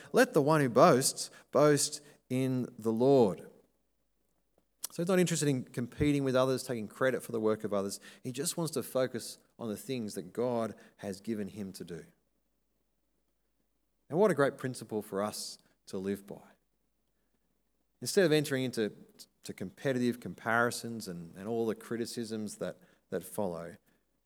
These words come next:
it's liberating to, to see ourselves simply as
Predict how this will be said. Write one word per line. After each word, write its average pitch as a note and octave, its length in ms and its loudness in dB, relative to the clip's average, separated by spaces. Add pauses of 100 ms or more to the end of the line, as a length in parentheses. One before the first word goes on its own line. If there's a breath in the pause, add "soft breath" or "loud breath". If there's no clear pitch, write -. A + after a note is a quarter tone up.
(480)
it's D3 180 -8
liberating F#3 540 0
to, G#2+ 200 -4
to - 140 -12
see F#3+ 380 -4
ourselves E3+ 640 0
simply F#3+ 480 -4
as D3+ 360 -4